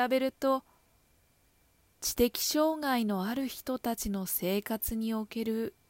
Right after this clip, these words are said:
いろいろな問題は、いろんな方向から随分可視化されるようになったと思います。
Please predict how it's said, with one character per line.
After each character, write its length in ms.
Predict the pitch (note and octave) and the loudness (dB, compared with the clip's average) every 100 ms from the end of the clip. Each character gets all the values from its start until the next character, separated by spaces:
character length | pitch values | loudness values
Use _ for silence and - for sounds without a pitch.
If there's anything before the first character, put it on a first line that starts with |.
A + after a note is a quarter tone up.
| _ - | _ 0
い 140 | F3+ | 2
ろ 160 | F#3 G3 | 4 4
い 60 | |
ろ 140 | G#3+ G#3 | 2 2
な 180 | A3 | 0
問 220 | G3+ G3+ A#3 | 0 -2 -2
題 220 | A#3+ A#3 | -2 0
は、 220 | B3 A#3+ _ _ _ _ _ _ _ _ _ _ _ _ _ _ - | 2 0 _ _ _ _ _ _ _ _ _ _ _ _ _ _ 2
い 120 | B3+ | 4
ろ 140 | E4+ | 4
ん 100 | F#4 | 4
な 160 | F#4+ F4+ | 0 2
方 220 | F#4 F4+ | 2 2
向 220 | F4+ F4+ | 2 2
か 140 | E4+ E4 | 2 2
ら 260 | E4 D#4+ - - _ _ _ _ _ _ _ _ F3+ | 4 2 -4 -20 _ _ _ _ _ _ _ _ -4
随 360 | - A#3 E4+ | 2 4 6
分 300 | E4 C4+ A#3+ | 4 0 -2
可 160 | - A#3+ | -2 -2
視 140 | - | 0
化 120 | D#4 | 0
さ 160 | D#4 E4 | 4 4
れ 140 | E4+ | 4
る 140 | E4+ F4 | 4 4
よ 140 | F#4 | 4
う 40 | F#4+ | 0
に 140 | E4+ | -2
な 160 | C4+ C#4 | -2 -4
っ 40 | |
た 200 | - D#4 | -4 -6
と 160 | - B3+ | -4 -2
思 200 | A#3+ A#3+ | -2 -2
い 60 | |
ま 140 | A#3+ B3 | -2 -2
す。 160 | - | -4